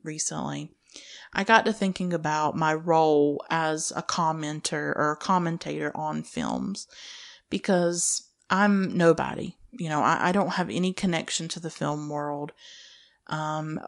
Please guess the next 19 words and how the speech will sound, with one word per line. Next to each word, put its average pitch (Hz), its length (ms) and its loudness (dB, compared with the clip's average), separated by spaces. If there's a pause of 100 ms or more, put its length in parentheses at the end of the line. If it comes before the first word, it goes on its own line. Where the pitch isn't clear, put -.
(140)
and 170 180 0
no 175 160 8
background 156 640 2
in 160 180 -2
film. 135 400 -2
I 160 120 4
live 170 200 2
in 180 80 2
a 170 80 2
rural 170 420 2
area. 151 640 -6 (640)
Um, 151 680 -4 (380)
I 196 140 0
don't 208 220 2
have 196 200 2
access - 560 2
to 165 120 2
this 147 240 2
world, 139 500 2